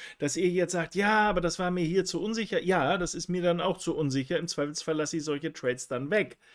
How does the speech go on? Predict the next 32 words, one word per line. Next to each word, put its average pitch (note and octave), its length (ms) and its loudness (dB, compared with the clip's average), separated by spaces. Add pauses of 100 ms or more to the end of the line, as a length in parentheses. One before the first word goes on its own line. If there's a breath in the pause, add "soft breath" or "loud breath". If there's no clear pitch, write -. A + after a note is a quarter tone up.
(260 loud breath)
Also C#3+ 160 0
es D3 120 -2
geht F3+ 120 0
mir D#3 120 2
nicht F#3 320 4
darum, F#3+ 340 2
"Hey, D#3 180 12
guck E3 200 6
mal D#3+ 100 4
hier, D3+ 180 6
was C#3+ 140 0
ich D3+ 120 -2
für D3 60 -6
ein C3+ 60 -6
toller C#3+ 240 0
Held D3 240 0
bin. D#3+ 160 -2
Ich C3 160 -8
sehe G#3 260 4
alle C3+ 220 2
diese B2+ 260 -2
Trades." C3 520 -2 (720 soft breath)
Aber D3+ 140 6
ihr F3+ 200 8
habt - 220 -2
relativ F#3+ 640 2
klare F3+ 640 -2
Regeln, F3+ 500 2
wie E3 160 -4
ihr D3 160 4
diese D3+ 240 -4
Verläufe F3+ 800 2